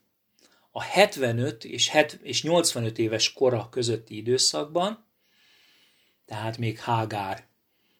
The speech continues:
előtt, mondja az írás, hogy Ábrahámnak Isten a hitet számította be igazságul.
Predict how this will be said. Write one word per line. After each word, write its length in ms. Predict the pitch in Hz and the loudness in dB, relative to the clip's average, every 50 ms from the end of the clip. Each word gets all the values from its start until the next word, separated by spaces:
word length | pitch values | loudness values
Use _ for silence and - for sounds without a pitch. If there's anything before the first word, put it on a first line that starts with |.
| _ _ _ | _ _ _
előtt, 680 | - 117 139 175 196 214 208 - _ - - - - _ _ _ _ _ _ _ _ _ _ _ _ _ _ _ _ _ _ _ _ _ _ _ _ _ _ _ _ _ _ _ _ _ _ _ _ _ _ _ | -6 2 4 6 6 4 2 -4 _ -16 -16 -16 -18 _ _ _ _ _ _ _ _ _ _ _ _ _ _ _ _ _ _ _ _ _ _ _ _ _ _ _ _ _ _ _ _ _ _ _ _ _ _ _
mondja 680 | - 127 131 135 139 139 127 139 135 139 139 143 - _ _ | -6 -4 -4 -4 -4 0 4 4 6 6 4 2 -4 _ _
az 160 | _ 107 101 | _ -8 -2
írás, 640 | 110 120 123 127 127 127 123 127 123 - - - - | 2 2 4 4 4 2 0 0 0 -2 -2 -4 -6
hogy 160 | - 107 113 | -6 -4 -2
Ábrahámnak 640 | 123 127 135 127 123 120 120 120 120 120 120 113 120 | 0 2 2 2 2 2 2 2 2 2 0 -2 -2
Isten 460 | 123 117 - - - 117 107 107 110 117 | -2 -2 -2 -2 -2 -4 -6 -6 -8 -10
a 60 | 117 | -10
hitet 320 | 113 110 113 113 107 101 - | -8 -6 -6 -6 -6 -4 -2
számította 680 | - - 113 104 101 107 117 - - 123 120 - 113 | -2 -2 -2 -6 -10 -12 -12 -12 -12 -12 -10 -10 -10
be 120 | 113 113 110 | -8 -6 -8
igazságul. 920 | 113 117 120 - - - - - - - - - - - - - - - | -8 -8 -8 -8 -4 -2 -2 -2 -4 -6 -10 -18 -20 -20 -20 -20 -20 -20